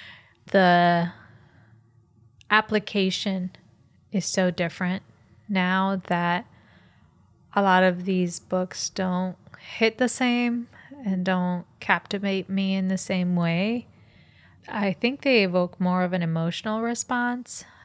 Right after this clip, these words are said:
as I put in the giveaway pile books that are at one point gave me a lot of comfort and direction. What I sense is a lot of nostalgia.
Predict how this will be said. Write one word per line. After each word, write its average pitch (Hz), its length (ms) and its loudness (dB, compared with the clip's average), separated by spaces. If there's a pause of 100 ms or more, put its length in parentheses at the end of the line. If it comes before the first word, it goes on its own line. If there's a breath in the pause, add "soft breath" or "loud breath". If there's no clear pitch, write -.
as 202 280 0
I 185 580 2 (2000 loud breath)
put 247 200 4
in 247 160 4
the 208 80 2
giveaway 196 560 2
pile 165 600 -4 (200 soft breath)
books 208 580 -2
that 208 160 2
are 196 360 2 (1700 soft breath)
at 226 140 4
one 233 260 4
point 208 520 -4 (320)
gave 226 320 4
me 226 120 0
a 208 80 2
lot 196 180 2
of 185 100 -8
comfort 208 480 -4
and 214 140 -4
direction. 240 800 -4 (920 soft breath)
What 208 220 0
I 196 160 2
sense 196 460 -2
is 202 200 0
a 196 60 0
lot 185 240 2
of 190 100 2
nostalgia. 185 880 -2